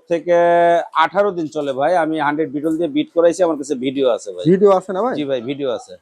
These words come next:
Speaker 2: আচ্ছা আলিম ভাই,
Speaker 1: ভাই বলেন।
Speaker 2: এটা হাইট কেমন ছাগলটা?
Speaker 1: এটা হাইট ভাই আঠাশ থেকে ঊনত্রিশ হবে।
Speaker 2: আঠাশ, ঊনত্রিশ?
Speaker 1: জি ভাই।
Speaker 2: ছাগলটা দেখেন, খামারের জন্য চলবে।
Speaker 1: হ্যাঁ,
Speaker 2: আলিম ভাই।
Speaker 1: প্রথমবারের মতো ভাই এটা প্রেগন্যান্ট।
Speaker 2: প্রথমবারের মতো প্রেগন্যান্ট।
Speaker 1: জি ভাই।
Speaker 2: এই ছাগলটা যদি কেউ নেয়, কেমন কি দাম চাচ্ছেন?
Speaker 1: ভাই, এটা কেউ নিলে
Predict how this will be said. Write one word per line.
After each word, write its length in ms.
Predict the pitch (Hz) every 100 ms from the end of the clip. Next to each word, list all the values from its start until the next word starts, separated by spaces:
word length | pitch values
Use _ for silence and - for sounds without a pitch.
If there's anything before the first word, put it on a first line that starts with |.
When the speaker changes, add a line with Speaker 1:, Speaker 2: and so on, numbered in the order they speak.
| _
Speaker 2:
আচ্ছা 200 | 170 220
আলিম 180 | 190 233
ভাই, 300 | 233 143 202 -
Speaker 1:
ভাই 100 | 139
বলেন। 280 | 135 101 87 _
Speaker 2:
এটা 120 | 185
হাইট 260 | 170 185 208 -
কেমন 200 | 226 220
ছাগলটা? 360 | 226 196 202
Speaker 1:
এটা 160 | - 165
হাইট 380 | - 151 185 180
ভাই 260 | 185 196 202
আঠাশ 320 | 185 190 -
থেকে 180 | 185 185
ঊনত্রিশ 440 | 190 175 175 160
হবে। 280 | 165 156 165 - _
Speaker 2:
আঠাশ, 260 | 165 220 208
ঊনত্রিশ? 400 | 214 202 143 131
Speaker 1:
জি 100 | 123
ভাই। 220 | 127 107 85 _ _ _ _
Speaker 2:
ছাগলটা 400 | 185 180 185 196
দেখেন, 240 | 165 160 202
খামারের 400 | - 170 180 175
জন্য 220 | 180 175 -
চলবে। 260 | 170 151
Speaker 1:
হ্যাঁ, 360 | 190 - 135 139
Speaker 2:
আলিম 200 | 170 233
ভাই। 180 | 226 160 175
Speaker 1:
প্রথমবারের 460 | 180 202 202 202
মতো 220 | 196 175
ভাই 180 | 175 175
এটা 140 | 165 151
প্রেগন্যান্ট। 420 | 147 120 110 - -
Speaker 2:
প্রথমবারের 380 | 180 214 196 190
মতো 200 | 180 180
প্রেগন্যান্ট। 360 | 180 147 117
Speaker 1:
জি 120 | 127 135
ভাই। 240 | 110 87 _
Speaker 2:
এই 80 | 202
ছাগলটা 400 | 202 220 226 226
যদি 200 | 220 214
কেউ 180 | - 202
নেয়, 120 | 170
কেমন 240 | 185 196 208
কি 140 | 233
দাম 180 | 196 190
চাচ্ছেন? 280 | 190 120 151
Speaker 1:
ভাই, 120 | 165
এটা 140 | 170
কেউ 180 | 165 185
নিলে 360 | 175 170 175